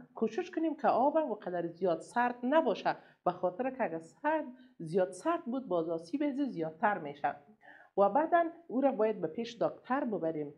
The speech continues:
مراجعه کنیم به پیش دکتر و توصیه که دکتر می‌کنه، مطابق توصیه دکتر باید ما چی کنیم؟ عمل کنیم. خب،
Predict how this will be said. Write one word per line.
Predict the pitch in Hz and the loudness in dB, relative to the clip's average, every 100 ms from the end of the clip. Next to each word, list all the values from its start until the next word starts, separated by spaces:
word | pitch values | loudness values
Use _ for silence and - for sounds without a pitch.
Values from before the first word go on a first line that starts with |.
| _ | _
مراجعه | 156 160 156 214 | -8 -6 -4 -4
کنیم | 226 220 | -4 -8
به | 160 | -8
پیش | 151 151 | -10 -14
دکتر | 151 151 - - 254 247 | -8 -8 -8 -6 -4 -2
و | 190 135 - _ | -4 -6 -12 _
توصیه | 156 156 - 247 | -4 -4 -6 -10
که | 254 | -6
دکتر | 160 139 - 247 320 | -6 -6 -2 -2 -2
می‌کنه، | 330 - 277 | -6 -6 -6
مطابق | 269 202 160 196 - - | -6 -6 -6 -6 -8 -10
توصیه | 143 - 175 147 139 | -10 -8 -8 -6 -8
دکتر | - 294 | -4 -4
باید | 330 240 214 | -2 -4 -6
ما | 214 214 | -6 -8
چی | - | -8
کنیم؟ | - 254 | -8 -4
عمل | 254 156 143 | -4 -4 -6
کنیم. | - - - _ _ _ _ _ _ - _ | -8 -14 -16 _ _ _ _ _ _ -20 _
خب، | - - 269 269 | -12 2 4 4